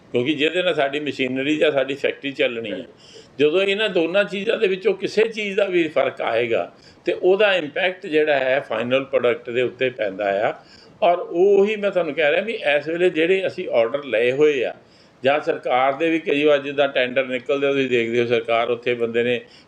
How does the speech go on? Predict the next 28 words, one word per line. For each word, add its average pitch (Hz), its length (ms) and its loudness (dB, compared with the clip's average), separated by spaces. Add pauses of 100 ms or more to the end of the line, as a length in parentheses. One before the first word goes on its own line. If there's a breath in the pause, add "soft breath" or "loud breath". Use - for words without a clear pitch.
ਪੰਜ 120 220 0
ਲੱਖ 127 240 0
ਸਾਈਕਲ, 117 480 0
ਦਸ 120 260 0
ਲੱਖ 120 200 0
ਸਾਈਕਲ 117 440 0
ਜਾਂ 120 100 2
ਆਪਾਂ 113 280 -2
ਚਾਰ 120 320 -2
ਲੱਖ 120 180 -4
ਸਾਈਕਲ 113 380 -4
ਕੋਈ 113 160 0
ਸਟੇਟ 120 320 -2
ਇੱਦਾਂ 117 280 -2
ਦਿੰਦੀਆਂ 120 440 -4
ਨੇ। 98 140 -10 (480 loud breath)
ਉਹ 175 180 4
ਜਿਹੜੇ 180 220 4
ਆਰਡਰ 147 380 0
ਆਏ 143 240 2
ਹੋਏ 151 220 4
ਹੁੰਦੇ 131 260 -4
ਆ, 131 40 0
ਜਦੋਂ 147 240 0
ਉਹ 185 220 2
ਸਪਲਾਈ 139 440 0
ਕਰਨੇ 127 380 -2
ਆ, 123 60 -6